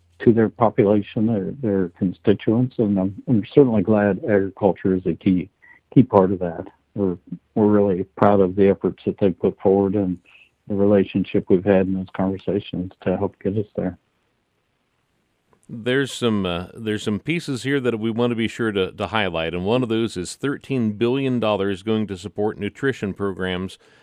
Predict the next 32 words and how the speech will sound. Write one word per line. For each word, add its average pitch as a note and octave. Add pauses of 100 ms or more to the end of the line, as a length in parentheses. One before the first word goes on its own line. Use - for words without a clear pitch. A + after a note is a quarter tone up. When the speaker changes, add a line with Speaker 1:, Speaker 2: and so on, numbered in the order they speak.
(120)
Speaker 2:
Agriculture, G#2+
of F#2+
course, A2
uh, F2
is F2
where G#2
those G2+
nutrition G#2
programs G#2
are G2+
administered, A2 (320)
and, F2
uh, E2+
and E2+
that's G#2+
good G#2+
news G#2
to G2
a F#2+
lot G2
of G2+
folks, - (240)
both A2+
in A2
rural A#2+
communities G#2+
as F#2
well G#2
as F2
in E2
urban D#2
areas. -